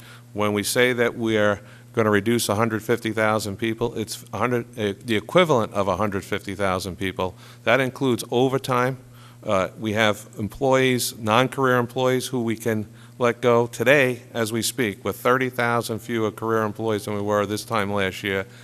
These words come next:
ten thousand non-career. So we have the flexibility to do that. We have a flexibility to,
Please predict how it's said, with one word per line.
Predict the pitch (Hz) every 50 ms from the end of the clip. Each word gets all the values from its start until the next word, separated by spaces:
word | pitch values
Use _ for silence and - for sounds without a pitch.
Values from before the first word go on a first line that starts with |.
| - - -
ten | - 131 131 127
thousand | 123 - 120 117 113 107 98 104 104
non-career. | 107 104 104 104 - - 110 104 101 95 87 80 78 - - - - - -
So | - -
we | 117 120
have | 113 101
the | 104
flexibility | - - 139 131 123 - - 117 120 113 110 104
to | -
do | - 120 117
that. | 110 123 123 123 123 117 120
We | 113
have | 104 98 95
a | 95
flexibility | - - 131 123 117 - 135 117 110 120 120 120 117 117 113
to, | 113 117 120 113 107 107 104